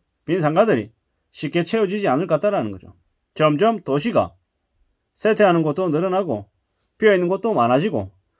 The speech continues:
뭐, 이러다 보면은 그에 따라서 그 상가가 상권이 붕괴가 되고 이래저래 더 안 좋아질 것 같다라는 생각이 듭니다. 뭐, 이제는 과거처럼 부동산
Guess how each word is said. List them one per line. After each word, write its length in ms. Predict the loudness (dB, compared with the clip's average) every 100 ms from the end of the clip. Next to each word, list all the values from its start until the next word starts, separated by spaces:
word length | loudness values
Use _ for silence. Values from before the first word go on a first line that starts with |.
| _ -2
뭐, 160 | 0
이러다 280 | 2 4 4
보면은 400 | 2 -2 -4 -8 _ _ _ _ _ _ _ _ _ _ _ _ _
그에 180 | -2 2
따라서 480 | 4 4 2 0 -2
그 100 | -2
상가가 560 | -2 0 0 0 -2 _ _ _ _ _ _ _ _ _ _ _
상권이 600 | -2 0 2 0 0 -4 _ -6
붕괴가 380 | -4 2 4 4
되고 300 | 2 -2 -8 _ _ _ -6
이래저래 640 | 0 2 2 -2 -4 -8 -16 _ _ _
더 180 | 2 2
안 200 | 2 0
좋아질 340 | 2 2 2
것 80 | -2
같다라는 540 | -2 -2 -2 -4 -8 -14 -12
생각이 300 | -6 -4 -4
듭니다. 360 | -6 -6 -8 _ _ _ _ _ _ _ _
뭐, 380 | 0 2 2 -4 _ _ -6
이제는 440 | 0 4 4 2 2
과거처럼 720 | 2 2 0 2 2 0 -8 _ _ _ -4
부동산 560 | 0 2 2 0 -2